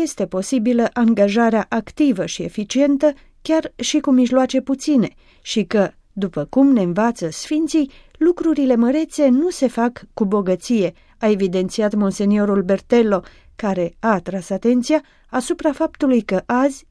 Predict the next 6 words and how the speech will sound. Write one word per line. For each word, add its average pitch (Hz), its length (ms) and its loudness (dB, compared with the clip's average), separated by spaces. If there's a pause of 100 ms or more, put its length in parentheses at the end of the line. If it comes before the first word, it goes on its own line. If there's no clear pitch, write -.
predomină 277 640 2 (240)
individualismul 240 1200 0
dominator, 240 960 2
cultural 196 540 -2
și - 180 -6
practic, 262 540 -2